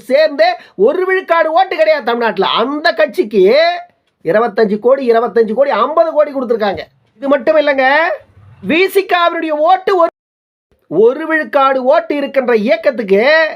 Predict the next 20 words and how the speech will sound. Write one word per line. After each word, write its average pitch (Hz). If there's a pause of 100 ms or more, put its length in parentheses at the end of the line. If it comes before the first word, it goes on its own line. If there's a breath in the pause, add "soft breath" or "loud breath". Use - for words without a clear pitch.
(160)
இருபத்தஞ்சு 202
கோடி 269
வாங்கியிருக்காங்க. 160 (840)
பகிரங்கமா 294
மேடையில 285
சொல்றாருங்க. 240
இதை 220
நான் 214
தான், 269
இதை 208
நான் 226
தான் 311
சொல்லிட்டு 294
இருக்கேன் 277
அப்படின்னு 269
நினைக்காதீங்க. 247 (320)
இது 185
வந்துட்டு 247 (180)
பல 214
நாட்களாக 277